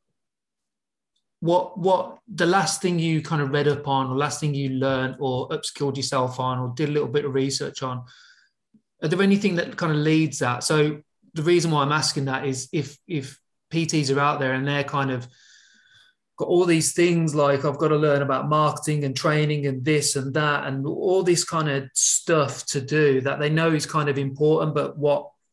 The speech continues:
actually do I need to do now? How did you make those kind of decisions?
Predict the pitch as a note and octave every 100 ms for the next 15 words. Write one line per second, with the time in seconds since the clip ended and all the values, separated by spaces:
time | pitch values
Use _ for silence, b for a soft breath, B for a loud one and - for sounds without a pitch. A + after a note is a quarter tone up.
0 | - C#3+ - - C3+ C3+ C3+ C3+ B2+ C3+
1 | B2 B2+ C3+ C#3+ C#3+ B2+ B2 B2 - _
2 | _ - C3+ F3 F3+ F3 E3+ F3 E3 D#3
3 | D#3 C#3+ C#3 C3+ D3 C3 A#2+ - C#3+ C#3
4 | D3 C#3 -